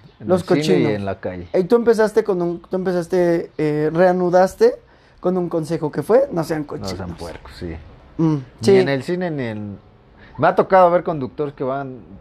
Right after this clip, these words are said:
Speaker 1: supongo que van comiendo y avientan su basura.
Speaker 2: Ah, sí, los que avientan con, con, pero
Speaker 1: Sí me han dado ganas
Speaker 2: yo,
Speaker 1: de,
Speaker 2: yo
Speaker 1: de
Speaker 2: lo
Speaker 1: hacerlo
Speaker 2: he,
Speaker 1: de los,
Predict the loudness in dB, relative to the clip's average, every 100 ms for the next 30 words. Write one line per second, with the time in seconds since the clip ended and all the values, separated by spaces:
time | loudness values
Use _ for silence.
0 | -14 -6 -6 0 0 0 -2 -2 -4 -4
1 | -2 -2 -2 -4 -6 -10 -10 -12 -12 -12
2 | -12 -2 0 2 2 0 -2 -4 -2 -2
3 | 0 0 0 0 0 -2 0 -2 -4 -4
4 | -4 -4 2 4 4 2 2 4 4 4
5 | 4 4 2 -4 2 4 6 4 4 4
6 | 2 2 -4